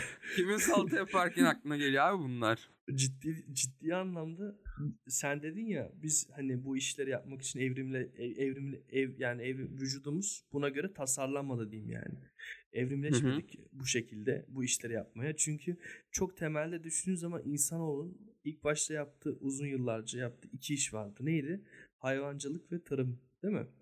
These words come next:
Speaker 2: Aynen.
Speaker 1: Hayvancılık ve tarımcılık yapıyordu yani insanlar. Başka hiçbir şey yapmıyordu. Adam gidiyordu, iki hayvan sa-, şey gezdiriyordu. Sonra yatıyordu akşama kadar. Şey de öyle yani. Hayvancılıkta da öyle. Hayvanı ko-, şey yapıyorlardı. Sonra da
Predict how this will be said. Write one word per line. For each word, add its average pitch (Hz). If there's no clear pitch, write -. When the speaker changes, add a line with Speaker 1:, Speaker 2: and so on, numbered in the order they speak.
Speaker 2:
Aynen. 120
Speaker 1:
Hayvancılık -
ve 233
tarımcılık 220
yapıyordu 135
yani 120
insanlar. 117
Başka 135
hiçbir -
şey -
yapmıyordu. 160
Adam 175
gidiyordu, 175
iki -
hayvan 170
sa-, -
şey -
gezdiriyordu. 127
Sonra 170
yatıyordu 180
akşama 113
kadar. 101
Şey 185
de 175
öyle 117
yani. 120
Hayvancılıkta 147
da 143
öyle. 120
Hayvanı 143
ko-, -
şey -
yapıyorlardı. 139
Sonra 180
da -